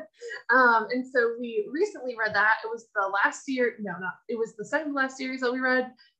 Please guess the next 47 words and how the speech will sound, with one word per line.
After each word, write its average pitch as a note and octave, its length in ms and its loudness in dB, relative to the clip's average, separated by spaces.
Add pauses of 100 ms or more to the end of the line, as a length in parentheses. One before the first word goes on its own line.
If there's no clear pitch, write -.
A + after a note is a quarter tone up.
(140)
and G#3 420 2
it A3 60 4
was A3 160 2
very G#3 240 4
fun. F#3+ 580 -4
Uh, F3 220 0 (140)
and G3 220 -6 (160)
this A#3 380 2
new A#3 320 0
series A3+ 420 0
by G3+ 220 -2
her G3 320 0
follows F#3+ 520 -2 (340)
a G#3 80 -2
character G#3+ 680 0
from F#3+ 240 -4
that F3 240 -2
book F#3+ 140 -6
series, F#3 420 -6
kind F#3+ 140 -8
of F3 80 -12
like F3 100 -14
a - 40 -18
spinoff G3 600 -2 (360)
to G#3 100 -12
give G#3 180 4
him G3 240 -4
his F#3 220 -6
own G3+ 300 -2
story, F#3 720 -4 (360)
which G3 180 -6
is F3+ 100 -10
a F3 40 -14
continuation F3 920 -8 (500)
and F3 200 -6
his F3 120 -6
own E3 140 -8
series. - 480 -12
So A3+ 260 4
we G#3+ 140 4
read A#3+ 180 4
all D4+ 160 6
of D4 160 -4
Caraval, G3 560 -2
we G3+ 120 2
enjoyed F3+ 280 -6
it E3 60 -10